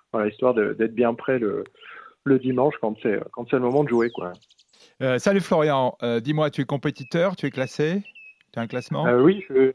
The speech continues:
Speaker 1: peu près dix-huit d'index, ouais.
Speaker 2: D'accord, donc tu es habitué aux compétitions. Donc moi, je te propose en fait un petit programme de, de, de, sur trois jours,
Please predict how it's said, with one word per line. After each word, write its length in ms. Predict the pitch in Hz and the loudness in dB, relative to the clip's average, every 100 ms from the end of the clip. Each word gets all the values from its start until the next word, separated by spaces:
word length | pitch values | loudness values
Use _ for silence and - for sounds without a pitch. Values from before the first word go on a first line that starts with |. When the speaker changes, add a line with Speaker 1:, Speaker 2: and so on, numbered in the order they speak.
| - | -2
Speaker 1:
peu 60 | 127 | -2
près 180 | 127 | -2
dix-huit 260 | 123 131 143 | 0 2 2
d'index, 480 | 127 120 104 107 - | 2 0 0 -4 -8
ouais. 80 | - | -6
Speaker 2:
D'accord, 320 | 143 110 87 | -4 -4 -6
donc 160 | 92 - | -8 -10
tu 100 | 98 | -10
es 20 | |
habitué 260 | 95 - | -8 -8
aux 100 | 110 | -10
compétitions. 560 | 98 98 104 104 - 98 | -10 -12 -12 -14 -10 -4
Donc 140 | 156 | -2
moi, 100 | 151 | -2
je 60 | 180 | 0
te 80 | 180 | -2
propose 580 | - 170 - 185 185 156 | -2 -4 0 0 0 -2
en 100 | 131 | -4
fait 300 | - 151 123 | -2 -2 -4
un 80 | |
petit 200 | 113 - | -8 -10
programme 480 | 135 135 135 135 123 | -4 0 2 0 -4
de, 360 | 110 107 101 95 | -6 -4 -4 -6
de, 140 | 98 | -8
de, 160 | 92 - | -10 -12
sur 180 | - 110 | -14 -8
trois 240 | - 135 | -2 0
jours, 360 | 131 156 202 | 0 0 0